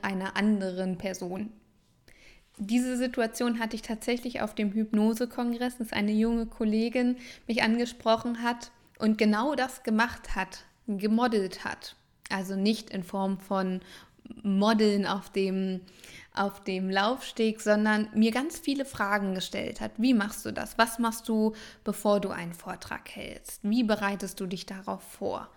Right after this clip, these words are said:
Kurz bevor es losgeht, was machst du?“ Und ganz, äh, detailliert zu fragen, um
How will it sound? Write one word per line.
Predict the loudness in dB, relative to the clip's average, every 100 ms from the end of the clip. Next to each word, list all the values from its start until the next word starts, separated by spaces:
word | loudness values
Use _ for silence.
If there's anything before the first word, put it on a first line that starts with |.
| -20 -20 -20 -6
Kurz | 0 0 0
bevor | -6 -6 0 0
es | 0
losgeht, | -2 -2 -2 -10 -8 -4
was | -4 -2
machst | -6 -8 -12
du?“ | -8
Und | -4 -4 -6 -4
ganz, | 0 0 0 -4 -12 -8
äh, | -4 0
detailliert | 0 0 0 2 0 -2
zu | -4 -6
fragen, | -2 0 0 -2 -4
um | 0 2 2 -2